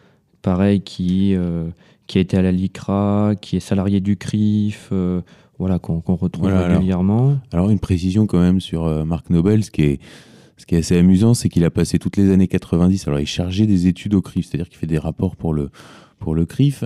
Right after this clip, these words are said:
Speaker 2: et il a passé toutes les années quatre-vingt-dix à se, à s'inquiéter de l'arrivée des, des néo-nazis, puis manque de bol, c'est les islamistes. Enfin bon, ça c'est,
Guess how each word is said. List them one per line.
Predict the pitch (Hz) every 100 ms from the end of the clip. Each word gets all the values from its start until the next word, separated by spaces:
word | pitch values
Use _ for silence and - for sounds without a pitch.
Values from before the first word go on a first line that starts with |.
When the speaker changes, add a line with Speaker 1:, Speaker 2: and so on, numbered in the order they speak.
| -
Speaker 2:
et | 90
il | 87
a |
passé | 95 92
toutes | 98 107
les | 110
années | 107 104
quatre-vingt-dix | 101 - 95 98 107 113 -
à | 85
se, | - 90 82 78 - - - - -
à | 90
s'inquiéter | 110 104 107 101 110 107
de | 98
l'arrivée | 90 92 95 98
des, | 87 82 82 80
des | 78 85
néo-nazis, | 87 90 90 87 92 127
puis | -
manque | 92 87 87
de | 87
bol, | 104 120
c'est | -
les | 98 95
islamistes. | 92 - 90 80 -
Enfin | 78 -
bon, | 80 73
ça | 87
c'est, | 78 - 73